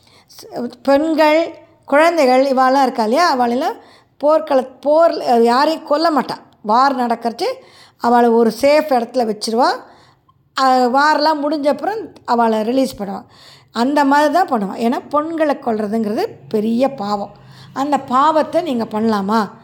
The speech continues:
இது நியாயமா? உங்களுக்கு கோவம் வர்றது நியாயம்தான். ஆனா அந்த கோவத்தை யார்கிட்ட காமிக்கணும்? யார்கிட்ட காமிக்கணும்?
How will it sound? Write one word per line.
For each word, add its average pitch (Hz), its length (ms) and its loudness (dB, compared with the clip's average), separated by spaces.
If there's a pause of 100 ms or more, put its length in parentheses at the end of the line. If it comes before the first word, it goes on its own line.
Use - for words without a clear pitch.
(280)
இது 226 180 -2
நியாயமா? 220 460 0
உங்களுக்கு 349 540 -2
கோவம் 403 260 6
வர்றது 359 300 0 (320)
நியாயம்தான். 277 540 0 (920)
ஆனா 220 520 2
அந்த 254 420 -4
கோவத்தை 339 480 2
யார்கிட்ட 302 400 0
காமிக்கணும்? 277 640 0 (1040)
யார்கிட்ட 359 380 2
காமிக்கணும்? 240 540 -2